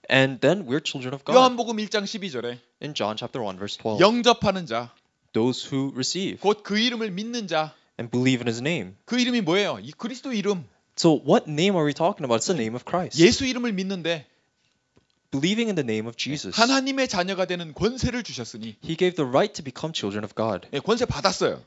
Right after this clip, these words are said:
Speaker 1: We've received this right.
Speaker 2: 하나님이 줬다 그랬단 말이에요.
Speaker 1: Because God says he gave it to us.
Speaker 2: 생명이 있단 말이에요. 아들이 있기 때문에.
Speaker 1: And because we have the Son, we have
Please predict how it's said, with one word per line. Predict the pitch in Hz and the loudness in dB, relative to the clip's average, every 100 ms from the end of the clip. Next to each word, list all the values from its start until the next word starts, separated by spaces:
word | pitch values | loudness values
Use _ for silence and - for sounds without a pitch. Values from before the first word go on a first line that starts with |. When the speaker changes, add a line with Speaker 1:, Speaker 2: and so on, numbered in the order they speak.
| _ 131 | _ -4
Speaker 1:
We've | 151 | -2
received | 139 135 - 240 | -2 -4 -4 -4
this | 113 - | -6 -6
right. | 180 180 | -4 0
Speaker 2:
하나님이 | 220 226 190 | 0 0 -2
줬다 | - 208 269 240 | -2 2 2 2
그랬단 | 139 120 101 | -4 -10 -10
말이에요. | 80 - | -14 -10
Speaker 1:
Because | - 147 147 | -4 0 0
God | 139 147 | 2 0
says | - 170 | -2 -6
he | 165 | -6
gave | 147 170 180 | -2 -2 -2
it | - | -8
to | 190 | -6
us. | 254 - | 2 6
Speaker 2:
생명이 | 311 320 302 | 6 4 -6
있단 | 226 165 | -4 -4
말이에요. | 135 | 0
아들이 | 131 151 147 | 0 0 -4
있기 | 120 113 | -10 -10
때문에. | 101 90 127 170 | -12 -10 -12 -6
Speaker 1:
And | 135 139 | -4 -2
because | 139 135 175 139 | -4 -2 -2 0
we | 127 | -2
have | 131 123 123 | -2 -4 -4
the | |
Son, | - 101 110 | -4 -6 -4
we | |
have | 110 | -4